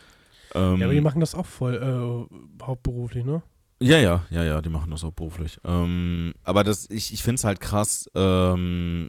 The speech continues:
Speaker 1: wie, A, wie lange die gehen und B, ähm, wenn du dann halt mal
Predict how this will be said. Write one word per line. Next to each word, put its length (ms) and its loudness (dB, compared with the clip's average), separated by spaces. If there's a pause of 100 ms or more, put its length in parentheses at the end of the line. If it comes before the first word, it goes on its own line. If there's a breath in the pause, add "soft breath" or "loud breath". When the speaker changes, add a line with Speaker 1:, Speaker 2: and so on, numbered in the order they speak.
Speaker 1:
wie, 540 -16
A, 240 2
wie 80 4
lange 240 4
die 100 2
gehen 240 0
und 160 -4
B, 400 4
ähm, 480 0
wenn 140 2
du 100 2
dann 180 0
halt 200 0
mal 340 0